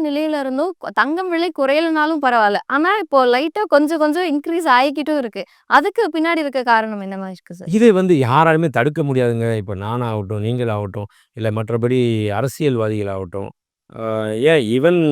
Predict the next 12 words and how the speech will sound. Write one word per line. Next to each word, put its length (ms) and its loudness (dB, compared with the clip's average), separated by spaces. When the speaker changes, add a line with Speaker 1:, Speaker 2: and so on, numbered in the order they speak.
Speaker 2:
ஒரு 120 0
கண்ட்ரியோட 500 2
பிரைம் 280 0
மினிஸ்டர் 320 -2
நினைச்சா 340 0
கூட 180 0
தடுக்க 280 2
முடியாத 360 2
ஒரு 140 -2
விஷயமா 380 -6
தங்கத்தோட 540 -6
விலை. 200 -8